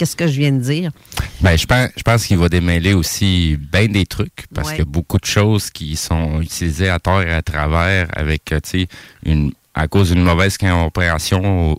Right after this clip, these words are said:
Speaker 2: ou une
Speaker 1: Ouais, ouais.
Speaker 2: ignorance de certains trucs.
Speaker 1: Ouais.
Speaker 2: Euh, des fois, ben, c'est dans le passage des gens de traverser à tra-, à, à travers ce chemin-là qui est un peu erroné, mais qui est quand même formateur. Fait que, ben, là, on, on a un invité.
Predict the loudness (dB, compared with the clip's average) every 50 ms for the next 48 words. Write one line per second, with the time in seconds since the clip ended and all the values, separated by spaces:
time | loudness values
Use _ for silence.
0 | -2 -2 0 2 2 2 2 2 2 4 4 4 2 2 2 2 2 2 2 2
1 | 2 2 0 0 0 0 -2 -2 0 0 0 0 0 0 0 -2 -2 -2 -8 -16
2 | -14 -12 -12 -12 -10 -8 -4 -4 -2 -2 -4 -4 -6 -6 -2 0 0 0 0 -2
3 | -4 -4 -4 -6 -4 -4 -4 -4 -6 -6 -4 -4 -4 -4 -4 -2 0 0 2 2
4 | 0 0 -2 -2 0 0 2 2 0 0 -2 -2 -2 -2 0 0 0 -2 0 0
5 | 0 0 0 -2 -6 -6 -6 -4 -2 -2 0 -2 -2 -2 -2 -2 -2 0 2 2
6 | 4 4 4 2 2 2 2 2 2 2 2 4 4 4 4 4 4 2 2 0
7 | -2 -2 0 0 0 0 2 2 2 2 2 2 2 4 4 4 4 2 2 2
8 | 2 0 2 2 0 0 0 -2 -4 -2 -2 0 0 2 2 2 2 2 2 2
9 | 2 2 0 0 0 0 0 2 0 0 -2 -4 -8 -20 -20 -20 -20 -20 -20 -20
10 | _ -18 -10 -4 -2 -2 -2 0 0 0 2 2 0 0 -2 -4 -4 -2 0 2
11 | 2 2 0 -2 -2 -2 0 0 2 4 4 4 4 4 4 2 2 0 0 -4
12 | -4 0 0 2 2 2 2 0